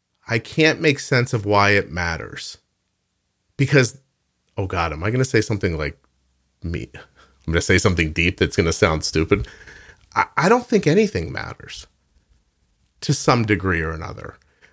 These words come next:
Like, I think you just do the best you can, and you help people as much as you can, and you garner as much happiness and love out of life as possible, and then ride that as long as you can, and then,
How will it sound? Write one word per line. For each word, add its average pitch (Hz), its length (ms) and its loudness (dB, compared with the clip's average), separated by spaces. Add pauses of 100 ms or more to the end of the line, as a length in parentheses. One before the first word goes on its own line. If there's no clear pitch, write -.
(100)
Like, 160 300 0
I 170 100 2
think 214 260 0
you 190 100 -2
just 165 320 -6
do 156 200 0
the 175 100 0
best 147 360 2
you 139 60 -8
can, 113 600 -2
and 127 260 2
you 131 80 0
help 202 240 2
people 107 360 0
as 98 100 0
much 92 220 -2
as 87 100 -6
you 85 80 -6
can, 80 440 -6 (320)
and 135 300 2
you 156 400 2 (380)
garner 139 380 4
as 143 140 4
much 147 180 0
happiness 117 500 0
and 107 120 -2
love 110 220 2
out 104 120 2
of 101 80 -6
life 90 300 -4
as 98 120 -10
possible, 90 680 -4
and 170 140 0
then 165 180 0
ride 123 340 2
that 135 160 4
as 139 120 2
long 139 240 4
as 139 100 -2
you 131 60 -8
can, 110 340 -2
and 151 220 -2
then, 147 360 0